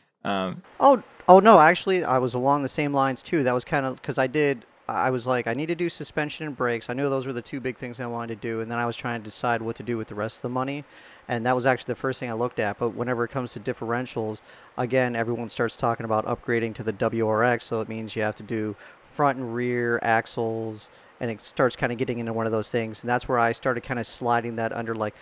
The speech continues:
Speaker 2: okay, well, that would probably be a maintenance thing. If I snap something and would have to, like, replace it anyway, then that's kinda where that would fall under. So I was like, "These are the mods I would do off the bat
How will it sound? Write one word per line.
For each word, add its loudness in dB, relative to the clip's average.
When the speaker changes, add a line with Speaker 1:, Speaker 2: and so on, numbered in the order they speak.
Speaker 2:
okay, 2
well, 0
that 0
would 0
probably 0
be 0
a 0
maintenance -4
thing. -10
If -8
I -4
snap -2
something -4
and -8
would -10
have -2
to, -4
like, -4
replace -2
it -6
anyway, 2
then -4
that's 2
kinda -6
where 0
that 2
would -6
fall -2
under. -2
So 0
I 6
was 2
like, 0
"These 2
are 2
the 2
mods 4
I 6
would -2
do 0
off 4
the -4
bat 0